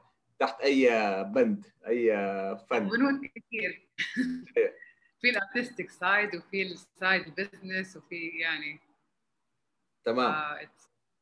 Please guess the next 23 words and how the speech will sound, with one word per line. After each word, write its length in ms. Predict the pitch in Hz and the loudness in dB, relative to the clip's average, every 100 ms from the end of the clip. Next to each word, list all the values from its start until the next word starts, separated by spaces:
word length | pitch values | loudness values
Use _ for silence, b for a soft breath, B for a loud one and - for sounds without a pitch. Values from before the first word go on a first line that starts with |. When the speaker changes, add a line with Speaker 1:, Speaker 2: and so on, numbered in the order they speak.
| 208 | -10
Speaker 2:
It's 200 | - 233 | -8 0
Speaker 1:
وه- 80 | |
Speaker 2:
يعني 340 | 196 202 208 254 | 4 4 4 0
basically 200 | 254 208 | -2 -2
ال، 220 | 185 180 _ _ _ | -4 -4 _ _ _
الديزايننج 680 | 202 175 208 226 262 254 180 | -8 -6 0 4 4 4 0
it's 200 | 180 185 | -6 -6
an 20 | |
art 220 | 190 196 - 180 | -2 -2 -2 -4
process، 440 | 165 - 151 - | -4 -6 -16 -14
ف 40 | 156 151 147 135 | -12 -10 -6 -2
Speaker 1:
صح. 300 | 120 - - _ _ _ _ _ _ | -2 -2 -16 _ _ _ _ _ _
Speaker 2:
Yeah. 140 | 151 156 _ _ _ _ _ _ | -18 -18 _ _ _ _ _ _
Speaker 1:
حنلمس، 540 | - 165 170 143 - | -2 2 2 2 -2
حنلمس 460 | - 147 165 147 127 | -6 -2 2 0 0
عن 140 | 120 | -4
كل 180 | 123 143 | 2 4
هذه 220 | 139 120 | 4 2
المواضيع 360 | 113 107 107 104 | 2 0 2 2
إن 60 | |
شاء 160 | 101 110 | 2 0
الله 120 | 101 | -2
اليوم. 340 | 92 104 151 | 0 0 -2